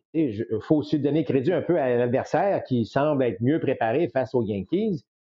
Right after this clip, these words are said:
Je vous dis pas que le poste d'Aaron Boone est en jeu. Je vous dis juste que, euh,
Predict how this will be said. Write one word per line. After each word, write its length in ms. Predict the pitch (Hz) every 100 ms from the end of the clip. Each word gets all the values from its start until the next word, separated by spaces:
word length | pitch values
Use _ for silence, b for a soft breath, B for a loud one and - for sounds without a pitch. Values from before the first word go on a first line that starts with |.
| _
Je 60 | 123
vous 40 |
dis 120 | 117 -
pas 100 | 240
que 80 |
le 80 | 139
poste 240 | 175 190 139
d'Aaron 260 | 127 127
Boone 280 | 113 160 165
est 140 | 117
en 200 | 110 101
jeu. 220 | 113 185 107
Je 80 |
vous 80 | 107
dis 140 | 101 110
juste 260 | 190 -
que, 320 | 139 139 151 147 _ _ _ _ - 98
euh, 220 | 104